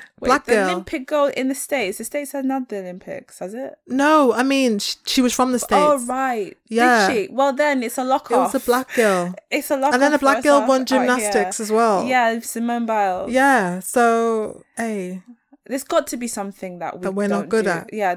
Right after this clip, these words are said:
Speaker 1: what we're not good at.
Speaker 2: I ain't got
Speaker 1: <sighs>
Speaker 2: time to, to think.
Speaker 1: Yeah. Mate, we, we do it all.
Speaker 2: We do.
Speaker 1: We don't get the props that we deserve.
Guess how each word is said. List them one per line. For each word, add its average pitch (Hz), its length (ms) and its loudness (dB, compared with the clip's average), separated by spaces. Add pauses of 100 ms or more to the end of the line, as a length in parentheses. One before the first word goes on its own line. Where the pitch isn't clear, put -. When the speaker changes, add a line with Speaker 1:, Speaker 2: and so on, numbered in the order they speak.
(100)
Speaker 1:
what 311 260 0
we're 320 120 -4
not 294 220 -4
good 254 180 -8
at. 185 320 -8 (2000)
Speaker 2:
I 190 60 -6
ain't 190 120 -2
got 202 180 -4
Speaker 1:
<sighs> 175 140 -8
Speaker 2:
time 175 340 -8
to, 175 280 -12 (100)
to - 80 -20 (120)
think. - 360 -14 (640)
Speaker 1:
Yeah. 233 640 -10 (340)
Mate, 240 380 -8
we, 214 120 -10 (160)
we 220 80 -12
do 262 240 -10
it 240 120 -10
all. 202 300 -8 (240)
Speaker 2:
We 202 220 -12
do. 185 340 -10 (200)
Speaker 1:
We - 40 -20
don't 381 240 -8
get 277 180 -4
the 214 60 -10
props - 380 -12
that 202 140 -10
we 196 100 -12
deserve. 185 500 -14